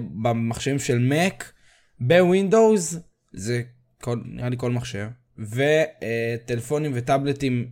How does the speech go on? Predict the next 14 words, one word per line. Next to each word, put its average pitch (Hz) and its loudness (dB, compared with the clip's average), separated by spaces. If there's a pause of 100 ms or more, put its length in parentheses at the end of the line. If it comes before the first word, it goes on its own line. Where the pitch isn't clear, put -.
(100)
של 107 -6
אנדרואיד, 143 0
ואייפון 113 -2
ואייפדים, 104 -4 (720)
והכל. 98 -4 (220)
אז 123 -8 (680)
אין 135 -2
בעיה, 131 2
אתם 135 -4
יכולים, 120 -6 (280)
יכולים, 120 -4
אה, 104 -6
ליהנות 110 -4
מזה. 127 -4